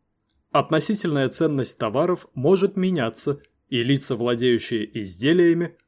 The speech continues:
которые изготовлены в больших количествах, чем раньше, или на которые по каким-то другим причинам упал спрос,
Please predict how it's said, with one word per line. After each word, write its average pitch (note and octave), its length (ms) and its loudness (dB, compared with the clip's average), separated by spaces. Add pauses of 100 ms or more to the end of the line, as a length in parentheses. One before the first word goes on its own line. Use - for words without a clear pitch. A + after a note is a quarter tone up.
(140)
которые D3 560 4
изготовлены D3 800 0
в C#3 160 -4
больших C3+ 480 0
количествах, A#2+ 720 -4
чем A2+ 260 -6
раньше, A2+ 480 -4 (320)
или F#3+ 240 6
на D#3 140 0
которые C#3+ 420 0
по C3 140 -6
каким-то D3 440 -2
другим D3 440 0
причинам A2+ 580 -6 (160)
упал B2+ 400 -2
спрос, - 560 -4